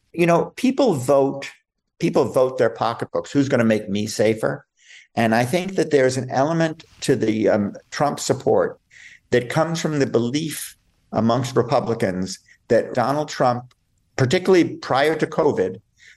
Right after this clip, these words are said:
delivered for America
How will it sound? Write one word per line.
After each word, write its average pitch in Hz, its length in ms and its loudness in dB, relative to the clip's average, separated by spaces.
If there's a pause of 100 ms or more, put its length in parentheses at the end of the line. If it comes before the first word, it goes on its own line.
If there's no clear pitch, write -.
(160)
delivered 135 640 2
for 135 600 0 (260)
America 120 840 0